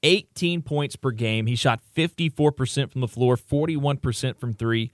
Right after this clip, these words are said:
Don't even give me the whole, "Yeah, but he plays at C C A." This kid would play for anybody. He would start for most. In fact, I don't know if there's a team in the region he wouldn't start for, to be honest. He is legit, and he is a big reason why they finished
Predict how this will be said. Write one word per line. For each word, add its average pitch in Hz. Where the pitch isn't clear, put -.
Don't 156
even 160
give 147
me 143
the 135
whole, 135
"Yeah, 135
but 131
he 127
plays 131
at -
C 131
C 117
A." 110
This 123
kid 139
would 135
play 139
for 123
anybody. 104
He 127
would 123
start 139
for 135
most. 151
In -
fact, 123
I 120
don't 139
know 113
if 107
there's 110
a 101
team 123
in 113
the 117
region 123
he 120
wouldn't 131
start -
for, 110
to 98
be 104
honest. 120
He 139
is 123
legit, 113
and 113
he 131
is 127
a 131
big 123
reason 135
why 120
they 123
finished 147